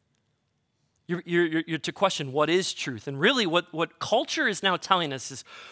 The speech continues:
whatever, however you define truth is truth. Like, you get to pick. And, um, we're being influenced. Like, the messaging that's coming from the world says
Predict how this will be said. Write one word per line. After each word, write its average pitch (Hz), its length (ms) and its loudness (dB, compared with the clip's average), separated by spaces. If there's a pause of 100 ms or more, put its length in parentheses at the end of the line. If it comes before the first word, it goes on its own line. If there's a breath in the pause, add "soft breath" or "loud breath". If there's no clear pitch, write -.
whatever, 277 520 4
however 254 400 4
you 233 380 0 (240)
define 180 500 2
truth 165 540 -2 (240 soft breath)
is 294 260 4
truth. - 600 -2 (1120)
Like, 202 240 -2
you 254 200 4
get 339 220 0
to 262 100 2
pick. - 500 0 (2250 soft breath)
And, 233 360 6
um, 185 720 4
we're 214 180 4
being 330 220 4
influenced. 269 480 2
Like, 202 160 4
the 202 80 2
messaging 247 640 4
that's 285 160 2
coming 240 340 2
from 233 240 0
the 208 100 2
world 180 440 2
says 170 340 4